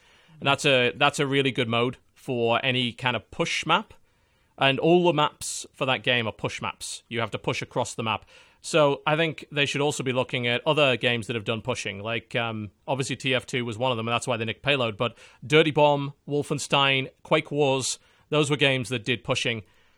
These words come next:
Uh, Dirty Bomb does a pretty good job of that. They, they have objective-based stuff, like, "Oh, you've gotta blow up this, and now you've gotta move this." And I like it when they, when they change things around, or when they,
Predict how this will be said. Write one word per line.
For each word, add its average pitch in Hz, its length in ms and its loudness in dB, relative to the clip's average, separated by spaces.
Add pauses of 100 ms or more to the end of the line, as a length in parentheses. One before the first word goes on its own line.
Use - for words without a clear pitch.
(340)
Uh, 135 200 2
Dirty 156 280 4
Bomb 131 340 2
does 131 220 0
a 120 40 -10
pretty 143 200 -2
good 123 180 -2
job 123 340 2
of 120 200 -2
that. 120 280 2
They, 120 500 0
they 123 140 2
have 113 540 0
objective-based 131 720 -2
stuff, 131 320 -4
like, 113 200 -4
"Oh, 170 120 2
you've 113 140 -4
gotta 123 160 0
blow 120 260 0
up 127 140 -2
this, 156 280 -2
and 131 80 -8
now 120 140 0
you've 120 100 -2
gotta 120 160 -4
move 123 280 -6
this." 143 200 0 (340)
And 147 120 2
I - 20 6
like 156 220 4
it 160 80 2
when 143 160 0
they, 127 360 2
when 127 200 0
they 127 40 -4
change 135 340 -2
things 123 200 -6
around, 120 380 2
or 110 60 -2
when 120 120 -2
they, 117 320 0